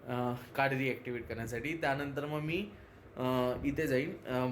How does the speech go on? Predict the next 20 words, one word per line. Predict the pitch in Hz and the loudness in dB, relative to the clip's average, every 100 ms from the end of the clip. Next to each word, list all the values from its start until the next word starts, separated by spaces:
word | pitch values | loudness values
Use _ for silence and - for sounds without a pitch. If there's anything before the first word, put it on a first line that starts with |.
| 127 | 0
मुलं | 135 139 143 | 0 2 4
खेळत | 147 127 | 4 4
आहेत | 127 120 | 2 0
तिथे, | 123 120 170 - | 0 2 0 0
आणि | 135 127 135 | -4 -2 -2
नंतर | 135 135 | -2 -2
मग | 139 | 0
आठ, | 135 127 131 | 2 2 2
सव्वा | - 127 131 | 2 2 4
आठ | 131 | 4
वाजता | 131 131 131 | 2 2 0
आम्ही | 131 139 | 0 -2
जेवणासाठी, | 139 131 131 131 135 139 131 147 190 - - - - | -2 2 2 2 0 0 -2 -4 -6 -8 -12 -10 -4
अ, | 120 117 | 0 0
डिनरसाठी | 117 135 135 139 139 131 139 | 4 4 4 2 2 0 0
आम्ही | 139 151 202 | -2 -2 -2
आपल्या | 123 - 135 | -4 0 2
त्या | 131 127 127 127 - - - - - | 4 2 2 -2 -10 -18 -20 -16 2
बारमध्ये | 123 127 127 123 | 6 6 4 0
भेटू | 123 123 113 | -2 -2 -6